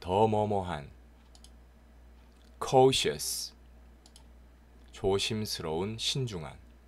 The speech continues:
Tired, 피곤한. Take care of, 돌보다. Even, 뭐뭐조차. Swimming pool,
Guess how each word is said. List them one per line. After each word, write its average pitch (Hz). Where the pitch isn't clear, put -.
Tired, 85
피곤한. 87
Take 120
care 87
of, -
돌보다. 92
Even, 90
뭐뭐조차. 87
Swimming 123
pool, 76